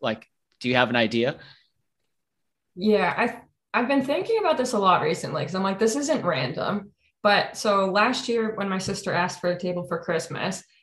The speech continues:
Speaker 2: then we started to sell that in pine and we're like, "Okay,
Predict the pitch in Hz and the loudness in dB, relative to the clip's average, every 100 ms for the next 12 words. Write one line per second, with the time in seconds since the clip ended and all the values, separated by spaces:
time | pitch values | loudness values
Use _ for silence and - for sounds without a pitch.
0 | - 202 208 202 196 185 - 185 - 175 | -4 0 0 0 -2 -4 -4 -6 -2 0
1 | 170 165 160 170 - 202 185 165 180 180 | 0 -2 -2 -6 -4 -2 -2 -2 -4 -4
2 | 180 175 160 - 202 175 156 139 | 0 0 0 -2 -4 -2 -2 -6